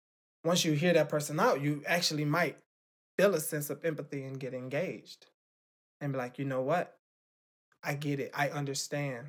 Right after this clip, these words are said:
I'm sorry for being a bad friend and not hearing you out and, like, understanding what you're going through."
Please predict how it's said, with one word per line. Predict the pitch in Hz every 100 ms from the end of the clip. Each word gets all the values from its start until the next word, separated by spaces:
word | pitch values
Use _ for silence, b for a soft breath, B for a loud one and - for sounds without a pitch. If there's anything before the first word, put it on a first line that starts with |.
| 143
I'm | 151
sorry | 151 - 151 156 143 - _ _ _ _ _
for | 147
being | 131 143 147
a | 143
bad | 151 165 156
friend | 185 240 143 135 - B B B
and | 156
not | 160 151
hearing | 165 156 156
you | 147
out | 151 175
and, | 143 135
like, | 139 139 -
understanding | 151 156 - 156 147 151 139
what | 147
you're | 165
going | 147 147 233 147
through." | 127 120